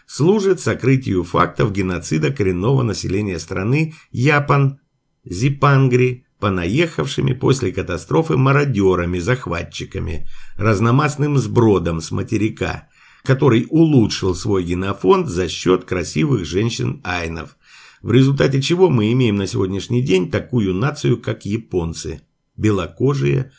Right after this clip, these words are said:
азиаты. Третье.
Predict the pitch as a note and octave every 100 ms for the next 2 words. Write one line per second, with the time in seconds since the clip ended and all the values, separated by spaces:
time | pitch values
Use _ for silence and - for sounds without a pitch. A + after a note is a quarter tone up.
0 | _ - G2 G#2+ E2+ D#2 - D2+ C#2 _
1 | _ _ _ _ _ _ _ _ - D#3
2 | C3 - A2+ G2+ F#2